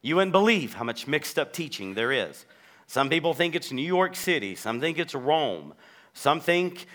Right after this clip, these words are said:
it's the old Nineveh. Some people think it's mystical and in that it's only in spiritual terms. Well, what is it? Is it a physical, literal city, or is it mystical? Is it spiritual? What is Babylon? We're gonna answer it all. We're gonna dissect it,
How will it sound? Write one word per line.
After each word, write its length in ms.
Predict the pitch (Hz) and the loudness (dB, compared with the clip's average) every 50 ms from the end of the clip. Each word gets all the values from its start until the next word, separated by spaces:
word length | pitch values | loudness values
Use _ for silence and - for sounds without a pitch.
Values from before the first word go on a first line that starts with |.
| - _ | -8 _
it's 500 | 147 156 175 180 - - - - - - | 2 4 4 4 2 -4 -10 -10 -10 -14
the 200 | - 143 135 147 | -6 0 4 4
old 200 | 160 180 185 165 | 6 4 4 4
Nineveh. 420 | 170 180 175 151 117 87 87 85 | 2 2 2 2 0 -2 -4 -6
Some 280 | - - 143 151 160 156 | -4 0 0 0 0 0
people 320 | 160 180 180 - 170 170 | -2 -4 -2 0 0 0
think 360 | 160 - - 175 175 175 175 175 | 0 0 0 0 0 0 2 0
it's 300 | 175 175 175 - - 147 | 0 0 0 -6 -8 -6
mystical 720 | 160 170 190 190 190 - - 156 - - 127 110 98 104 | 2 2 2 2 2 0 -2 -4 -2 -2 -2 0 2 2
and 100 | 117 135 | 0 2
in 80 | 135 | 2
that 200 | 139 147 147 147 | 2 4 4 4
it's 180 | 151 147 - - - - - - - - - | 2 0 -4 -8 -14 -16 -18 -18 -18 -2 4
only 400 | 135 151 180 190 185 180 175 175 | 4 6 6 6 4 4 4 4
in 200 | 175 175 170 156 | 2 2 0 -2
spiritual 580 | - - - - 185 185 185 180 180 - 165 165 | -4 -6 0 2 4 4 4 4 2 -2 -4 -4
terms. 460 | 165 - - 175 165 143 110 98 90 | -4 0 2 2 2 2 0 -2 -2
Well, 240 | 127 160 175 202 202 | 0 4 4 6 8
what 180 | 220 233 233 220 | 8 8 8 8
is 240 | 247 247 190 - | 6 4 4 2
it? 200 | 107 92 - - - _ _ _ _ _ _ _ _ _ - | -2 -6 -8 -10 -20 _ _ _ _ _ _ _ _ _ 0
Is 140 | 147 143 160 | 2 4 4
it 100 | 190 - | 4 2
a 40 | |
physical, 680 | 196 - - 202 196 180 - 202 190 - 208 208 202 160 | 2 2 2 2 2 4 2 0 2 4 2 2 2 2
literal 480 | 143 160 190 196 202 202 202 202 202 196 | 4 6 6 6 6 4 4 4 2 2
city, 480 | - - - - 196 190 220 240 262 | 0 -4 2 4 4 4 4 4 4
or 140 | 233 170 143 | 6 6 6
is 160 | 139 131 113 | 4 2 2
it 160 | 143 139 - - - - - - - | 0 0 0 -4 -18 -18 -18 -8 -2
mystical? 520 | 110 147 190 - - - 208 - 226 226 | 2 2 2 4 2 0 2 4 4 2
Is 100 | 202 - | 2 0
it 80 | 127 - | -2 -6
spiritual? 500 | - - - 165 202 226 - - - - - - | -6 0 2 4 4 4 2 -2 -10 -12 -10 0
What 260 | 160 196 254 277 269 | 6 8 8 8 8
is 200 | 269 269 262 202 | 8 6 4 4
Babylon? 680 | 170 - 254 277 294 233 180 151 135 120 98 87 85 90 | 4 4 6 6 6 4 4 4 4 4 4 2 0 0
We're 140 | 107 139 147 | -2 2 2
gonna 140 | 147 117 | 2 0
answer 500 | - - 123 135 147 151 - - 151 151 | 0 -2 -2 -2 -2 -2 -4 -6 -4 -4
it 80 | 147 135 - - | -2 -4 -2 0
all. 520 | 135 123 110 98 87 78 76 76 - _ _ | 2 4 4 4 2 0 -4 -6 -10 _ _
We're 120 | 113 113 110 | -6 -4 -2
gonna 180 | 113 92 80 | -2 -4 -4
dissect 840 | 73 73 _ 113 113 120 123 123 - - - - 139 135 127 - - | -10 -4 _ 4 6 6 6 2 -2 -8 -4 -4 -4 -4 -4 -6 -8
it, 160 | 160 151 147 | -8 -8 -8